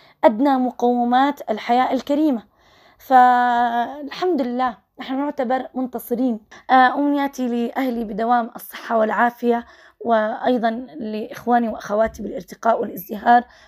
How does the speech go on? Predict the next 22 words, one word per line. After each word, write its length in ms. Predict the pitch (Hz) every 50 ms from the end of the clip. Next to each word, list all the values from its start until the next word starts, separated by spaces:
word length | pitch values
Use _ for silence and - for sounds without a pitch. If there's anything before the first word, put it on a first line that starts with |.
| - _ _
ولأبي 600 | 226 226 226 220 220 208 226 - - 208 202 233
وأمي 600 | 226 220 - - 233 240 240 233 233 233 226 220 277 285 330 330 240 226 - 156 254
يعني 320 | 277 254 196 208 233 - -
أن 80 | 233
يحفظهم 520 | 233 - - _ 240 214 247 254 269 247 226
الله 320 | 208 208 233 233 240 240 - - - _ _ _ -
ويطيل 1300 | 226 226 214 226 220 - - - 277 285 247 214 208 - 254 277 220 226 214 - 269 262 262 247 220
في 320 | 208 - - 226 220 -
أعمارهما 720 | - - 202 202 220 220 208 208 214 240 233 240 220 214 247
إن 80 | 262
شاء 200 | 180 - - 311
الله. 280 | 269 220 220 233 240 240 - - - - - - - - _ -
أتمنى 380 | 262 - 285 294 302 294 277
لجمعية 540 | 247 240 233 208 240 233 220 240 247 240 233 - 226
الأمان 500 | 220 277 247 214 220 220 220 214 208 339 349 381 _ _ _ _ _ _ _ _ _
بيتي 540 | - 196 254 240 196 - - - 220 220 - - -
الآخر، 680 | 208 214 214 - - 240 240 226 - - 220 208 - _ _ _ _ _ _ _ _ _ - - _
ولأسرة 960 | 233 233 233 226 226 226 214 220 220 226 226 240 - - 254 - - 240 220 - _ - -
جمعية 440 | - 214 233 226 214 262 269 254 247 240
الأمان، 340 | - - 226 247 262 240
ولكل 320 | 233 226 226 - - 294 294
العاملين 580 | 269 247 214 254 247 254 254 294 302 277 240